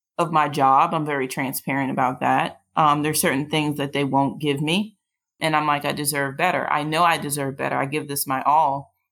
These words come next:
I absolutely adore the patients, like, <laughs> adore them.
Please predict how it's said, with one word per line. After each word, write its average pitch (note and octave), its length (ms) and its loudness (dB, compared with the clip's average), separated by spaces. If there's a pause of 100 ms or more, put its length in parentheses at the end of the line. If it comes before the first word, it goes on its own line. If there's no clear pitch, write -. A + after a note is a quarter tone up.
I D3 140 2
absolutely E3 540 -2
adore D3 680 2
the C3 120 -2
patients, - 600 -4
like, B2+ 240 0
<laughs> - 40 -4
adore D3 760 0
them. C#3 360 -4